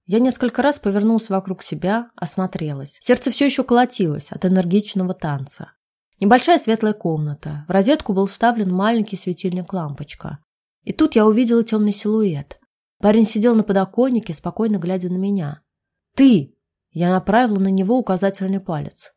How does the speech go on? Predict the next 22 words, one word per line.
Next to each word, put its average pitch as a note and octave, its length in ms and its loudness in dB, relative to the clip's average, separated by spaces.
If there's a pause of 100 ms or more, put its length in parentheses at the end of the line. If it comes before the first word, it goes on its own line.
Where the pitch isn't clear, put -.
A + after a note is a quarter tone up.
(600)
"Я?" D#3 520 2 (420)
спокойно G#3 540 2
ответил F#3+ 380 -2
юноша. D#3+ 600 -4 (300)
Поза A#3+ 260 4
была G3 200 4
расслабленная, F3+ 880 -2
одна C4+ 220 2
нога A#3+ 300 2
свисала G3+ 360 -2
с F#3+ 80 -6
подоконника, F3 840 -2
на F3 120 -6
другую G#3+ 340 2
он F3 120 0
оперся F#3+ 400 -4
локтем, F#3+ 500 -2
так F3 160 -8
что - 160 -10
кисть - 280 -6
была F3+ 180 -4
свободной. F3 560 -6